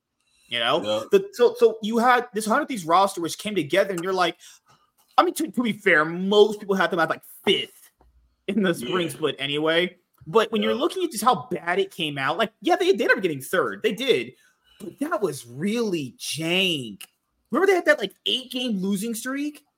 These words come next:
Speaker 2: And
Speaker 1: Where
Speaker 2: then they had, like, that seven-game
Speaker 1: they
Speaker 2: win
Speaker 1: fired,
Speaker 2: streak?
Speaker 1: remember before that, they fired the Mad Lions coach they had. They brought in Nuke Duck to be their head coach. It was, like, terrible.
Speaker 2: Yeah.
Speaker 1: It was, like, really bad. The only reason why they ended up getting third was 'cause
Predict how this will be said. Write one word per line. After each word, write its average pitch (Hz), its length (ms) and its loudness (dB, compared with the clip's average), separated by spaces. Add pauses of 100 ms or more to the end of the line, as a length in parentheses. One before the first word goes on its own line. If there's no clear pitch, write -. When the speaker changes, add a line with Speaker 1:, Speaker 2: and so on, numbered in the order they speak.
(460)
Speaker 2:
And 208 80 4
Speaker 1:
Where 226 80 6
Speaker 2:
then 165 100 2
they 110 80 -4
had, 117 220 -6
like, 113 240 -4
that 110 140 -6
seven-game 123 480 0
Speaker 1:
they 202 80 8
Speaker 2:
win 247 100 0
Speaker 1:
fired, 247 320 8
Speaker 2:
streak? - 160 -18
Speaker 1:
remember 247 200 0
before 254 200 0
that, - 200 2
they 185 100 -4
fired 208 340 2
the 185 80 -2
Mad 170 240 0
Lions 175 320 -4
coach 208 280 -4
they 220 100 0
had. 170 220 0
They 170 60 -4
brought 175 180 -2
in 143 240 -6
Nuke 220 200 -6
Duck 226 160 0
to 185 80 -16
be 202 80 -10
their 185 140 -2
head 185 220 -8
coach. 139 460 -4 (300)
It 302 180 2
was, - 240 4
like, 73 240 -12 (280)
terrible. - 280 4
Speaker 2:
Yeah. 233 340 2 (140)
Speaker 1:
It 269 40 -8
was, 320 100 -4
like, - 180 -8
really 202 320 -6
bad. 156 260 -8
The 233 140 4
only 349 320 2
reason 277 360 -6
why 185 220 2
they 214 100 0
ended 220 120 -6
up 208 60 -8
getting 202 180 -8
third 208 280 2
was 170 120 -12
'cause 180 200 -4